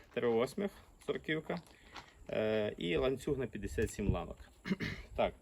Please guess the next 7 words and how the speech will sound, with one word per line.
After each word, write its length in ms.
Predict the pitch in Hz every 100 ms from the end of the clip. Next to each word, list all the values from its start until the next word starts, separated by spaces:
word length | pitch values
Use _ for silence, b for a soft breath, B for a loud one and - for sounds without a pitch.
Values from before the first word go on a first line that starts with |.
| - B B B B
е, 280 | 113 107 104
твердих, 380 | 104 120 117 120
для 120 | 113 113
твердих 340 | 127 120 131
порід 360 | - 131 131 -
штіль 440 | - - 135 120
оригінальний. 460 | 104 101 90 82